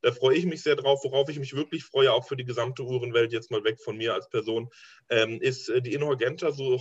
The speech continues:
hoffe ich, dass sie auch stattfinden kann. Das ist einfach eine schöne Messe. Es macht Spaß, dort zu sein. Und im Zuge dessen werden natürlich auch viele Neuheiten vieler Marken veröffentlicht. Und ich find's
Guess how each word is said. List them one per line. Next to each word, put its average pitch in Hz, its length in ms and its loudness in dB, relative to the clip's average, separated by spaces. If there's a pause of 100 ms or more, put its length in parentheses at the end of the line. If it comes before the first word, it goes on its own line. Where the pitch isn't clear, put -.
hoffe 151 240 0
ich, - 160 -2
dass 127 140 -2
sie 127 100 0
auch 110 120 2
stattfinden 135 560 -4
kann. 127 260 -2
Das 123 140 -2
ist 123 100 -8
einfach 120 300 -6
eine 117 160 -4
schöne 143 280 -2
Messe. 135 440 2 (240)
Es - 140 -12
macht 123 160 -4
Spaß, 123 340 -2
dort 123 240 0
zu 127 80 -12
sein. 117 260 0
Und 113 80 -6
im 113 100 -12
Zuge 123 280 -6
dessen 113 320 -2
werden 107 160 0
natürlich 120 380 -6
auch - 120 -6
viele 127 200 -6
Neuheiten 131 560 -2
vieler 123 280 -4
Marken 120 340 -6
veröffentlicht. 127 640 -2 (300)
Und 123 120 -6
ich 131 120 -6
find's 135 240 -8